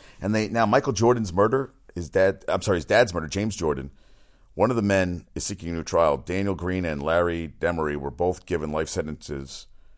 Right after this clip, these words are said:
but Green and his defense team are now hoping that a Superior Court will cons-, consider new evidence. They hope to present new evidence that they contend will show that the blood evidence and testimony were misrepresented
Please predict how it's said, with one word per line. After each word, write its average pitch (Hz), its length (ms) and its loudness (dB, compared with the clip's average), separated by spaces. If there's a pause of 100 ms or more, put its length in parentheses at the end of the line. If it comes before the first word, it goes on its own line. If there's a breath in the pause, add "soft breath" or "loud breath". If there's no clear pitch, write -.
(340)
but 78 140 -4
Green 101 160 -2
and 107 80 0
his 90 120 -4
defense 92 360 -4
team 87 180 -4
are 80 80 0
now 80 180 0
hoping 80 260 -4
that 78 260 -6
a - 40 -8
Superior 82 320 -6
Court 80 200 -2
will 67 80 -8
cons-, - 380 -8 (200)
consider 98 380 -2
new 110 200 2
evidence. 101 640 2 (960 soft breath)
They 82 220 2
hope 101 220 0
to 98 80 -4
present 90 360 0
new 104 180 4
evidence 92 360 2
that 80 120 -6
they 78 100 -6
contend 90 340 -4
will 87 60 -2
show 82 260 0
that 73 160 -6
the 69 60 -8
blood 92 280 2
evidence 85 340 0
and 71 100 -12
testimony 82 440 -4
were 69 100 -4
misrepresented 82 840 -6